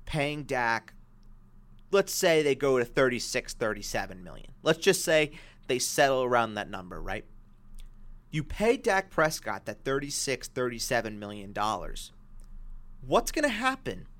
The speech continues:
when you see the amount of money that Deshaun Watson and Patrick Mahomes get, especially Patrick Mahomes, who's probably going to be the first forty-five, fifty million dollar player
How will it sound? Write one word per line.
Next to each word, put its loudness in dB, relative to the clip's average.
when -4
you -6
see -2
the -4
amount 0
of -2
money -2
that -2
Deshaun -2
Watson -4
and -12
Patrick 2
Mahomes -4
get, -10
especially 2
Patrick 4
Mahomes, 2
who's -6
probably 0
going 0
to -8
be -8
the -2
first 0
forty-five, 0
fifty -6
million -2
dollar 2
player -2